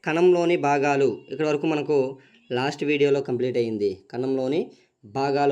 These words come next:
వరకు లాస్ట్ వీడియోలో కంప్లీట్ అయ్యిందండి. ఈ వీడియోలో మనం ప్లాస్మా పొర, కణత్వచం ఇక్కడి నుంచి మొదలు పెడదాము. ఓకే,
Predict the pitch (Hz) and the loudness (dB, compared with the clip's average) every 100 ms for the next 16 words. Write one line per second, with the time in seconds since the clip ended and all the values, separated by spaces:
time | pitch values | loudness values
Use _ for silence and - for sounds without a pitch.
0 | 139 135 143 123 135 139 156 151 156 156 | 2 0 2 2 2 0 0 0 2 2
1 | 147 143 131 143 139 135 135 147 240 - | 0 -2 0 2 2 2 0 0 -2 -6
2 | _ - 165 202 190 180 175 175 165 156 | _ -2 2 4 4 4 4 0 -2 -4
3 | - _ - 156 170 170 180 175 170 214 | -8 _ -8 -4 -2 2 2 2 -2 -2
4 | - _ _ - 180 180 160 - 117 - | -6 _ _ -2 -2 0 -4 -4 -6 -6
5 | 139 170 165 180 147 143 - 131 131 131 | -2 -2 0 0 0 -2 -6 -6 -2 0
6 | 120 107 104 - _ _ - 147 | 0 -4 -8 -12 _ _ -6 -2